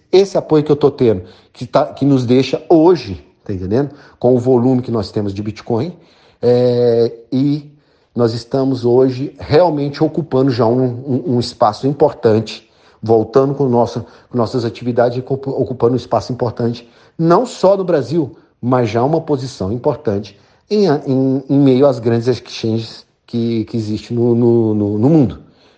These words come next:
correto? Então, é, se tudo isso que tá acontecendo, é,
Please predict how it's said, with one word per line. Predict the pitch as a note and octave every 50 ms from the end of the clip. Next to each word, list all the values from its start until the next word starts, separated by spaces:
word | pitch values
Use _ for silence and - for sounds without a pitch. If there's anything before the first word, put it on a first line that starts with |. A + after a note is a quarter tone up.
| _
correto? | - - F2+ F2 A#2 C#3 D3 - - - - _ _ _ _ _ _ _ _ _ _ _
Então, | - G#2 G2+ - E3+ E3+ C3 G2+ - - - - _ _ -
é, | A2 A2+ A#2+ A#2+ B2 A#2+ A#2+ A#2+ A#2 A#2 F2+
se | F#2 - - -
tudo | - - C#4+ E4 C4+ A3+ G#3+
isso | G#3 G3+ - -
que | - D#3
tá | C3 - C#3+
acontecendo, | B2+ - C#3 B2 - G#2+ F#2+ - - - C#3 D3+ E3+ E3 C3 F#2 - - - _ _ _ _ _ _ _ _ _ _ _ _ _ _ _ _ _ _
é, | - G#2 A2 A2 A2+ A#2